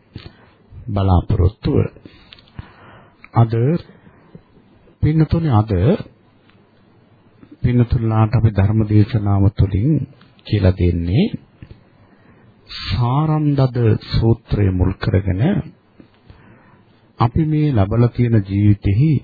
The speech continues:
වටිනාකම කාලය පමණින් කියලා දෙන්නටයි අපි අදහස් කරන්නේ.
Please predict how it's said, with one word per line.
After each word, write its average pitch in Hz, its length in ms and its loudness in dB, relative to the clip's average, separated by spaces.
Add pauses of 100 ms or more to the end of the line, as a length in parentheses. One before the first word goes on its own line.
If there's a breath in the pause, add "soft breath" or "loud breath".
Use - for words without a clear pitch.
(1000 loud breath)
වටිනාකම 156 1000 0 (2250)
කාලය 123 520 -2
පමණින් 95 520 0 (1800 loud breath)
කියලා 120 340 0
දෙන්නටයි 92 680 0 (480)
අපි - 220 0
අදහස් 92 440 2
කරන්නේ. - 480 -4